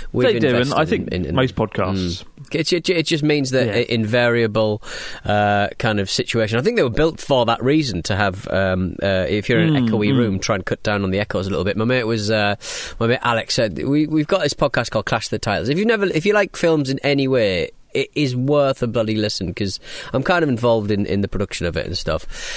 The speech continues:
Speaker 1: Um, and
Speaker 2: Mm,
Speaker 1: it's,
Speaker 2: mm.
Speaker 1: it's fucking funny. Like, and it's, you know, it's a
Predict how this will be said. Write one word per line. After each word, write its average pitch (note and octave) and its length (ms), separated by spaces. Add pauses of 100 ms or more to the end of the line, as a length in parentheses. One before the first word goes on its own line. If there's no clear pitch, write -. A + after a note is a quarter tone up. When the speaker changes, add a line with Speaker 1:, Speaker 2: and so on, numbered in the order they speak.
(180)
Speaker 1:
Um, A2 440 (120)
and A#2+ 260
Speaker 2:
Mm, C#3+ 160
Speaker 1:
it's, G2+ 260
Speaker 2:
mm. A2+ 200
Speaker 1:
it's C#3 180
fucking B2 760
funny. F#2+ 580
Like, G2+ 260
and G#2+ 140
it's, G#2 260
you B2+ 120
know, A#2 100
it's G2 160
a C3 60